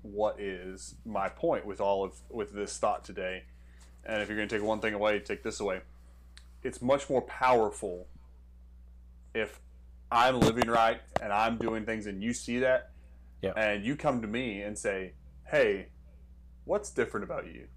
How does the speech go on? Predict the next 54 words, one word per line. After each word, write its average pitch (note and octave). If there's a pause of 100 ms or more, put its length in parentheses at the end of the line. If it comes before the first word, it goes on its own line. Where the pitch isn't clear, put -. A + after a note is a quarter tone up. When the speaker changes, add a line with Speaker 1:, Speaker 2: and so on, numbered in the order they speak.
(140)
Speaker 1:
I -
know C3
there's D3
something A#2
different." - (420)
Or D#3+
even G3
if D3+
I F3
come C#3
to B2+
you D#3
and B2+
say, A2+
"Hey, A2
have A#2
you D3
heard A#2
Jesus?" C3
You E3+
already C#3
know D3
there's A2
something A2+
different G2
about F#2
me. - (440)
Then, C3 (960)
than A#2+
if B2+
I'm B2
blending C3+
in B2+
and G#2
being B2
just A#2
a, G2+ (100)
another A#2+
person, A2+ (520)
and A2
I A2
come B2
to A#2
you A2+
and G#2+
say, A#2+
"Hey, D#3
have C3+
you B2+
heard C#3
about B2
Jesus?" A#2+
You're A#2+
like, G#2